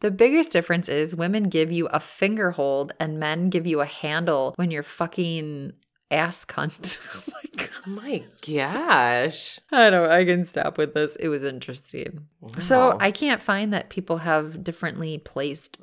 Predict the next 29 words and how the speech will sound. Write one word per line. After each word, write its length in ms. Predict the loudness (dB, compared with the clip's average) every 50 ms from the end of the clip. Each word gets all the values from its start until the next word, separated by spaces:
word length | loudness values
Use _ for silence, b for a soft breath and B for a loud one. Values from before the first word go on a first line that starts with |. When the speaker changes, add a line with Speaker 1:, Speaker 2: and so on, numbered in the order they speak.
| -6
Speaker 1:
buttholes. 800 | -4 -2 -2 -2 -4 -6 -6 -4 -4 -4 -6 -6 -10 -14 -16 -18 _ _ _ -20
Speaker 2:
Well, 520 | -16 -16 -16 -16 -16 -16 -18 -18 -18 -20 _ _ _ _ _ _ _ _ _ _ _ _ _ _ _ _ _ -12
I 160 | -10 -8 -6
don't 240 | -6 -6 -6 -8 -8
think 240 | -8 -8 -8 -8 -8
that 160 | -10 -10 -10 -8
that's 280 | -8 -8 -8 -8 -12
a 40 | -14
thing, 520 | -12 -10 -8 -6 -6 -6 -6 -8 -12 -12 -10
but 320 | -8 -6 -6 -6 -8 -12 _ _ _ -20 -20 _ _ _ _ -6
maybe 400 | -4 -2 -2 -2 -2 -2 -2 0
it 80 | 0 -2
is. 500 | -2 -2 -2 -2 -2 -4 -4 -6 -6 -8 _ -10
I 80 | -8
think 240 | -4 -4 -4 -4 -4
generally 560 | -2 -2 0 0 0 -2 -2 0 0 0 0
they're 380 | 0 -2 -4 -4 -4 -4 -6 -10 _ _ _ -16
probably 360 | -10 -8 -6 -6 -4 -6 -8
pretty 280 | -8 -8 -8 -8 -8
close 460 | -10 -12 -10 -6 -6 -4 -4 -6 -8 -12
to 60 | -10
the 80 | -10 -8
same 300 | -8 -6 -6 -8 -8 -10 -10
area, 560 | -10 -8 -8 -8 -8 -8 -10 -10 -12 -14 -16 _ _ _ _ _
unless 280 | -6 -4 -2 -2 -2 0
there 140 | 2 2 2
was 120 | 2 2 0
some 260 | 0 -2 -2 -4 -6
deformality. 1160 | -8 -10 -10 -8 -6 -4 -4 -4 -4 -4 -4 -4 -4 -4 -4 -4 -4 -2 -2 -2 -4 -6 -10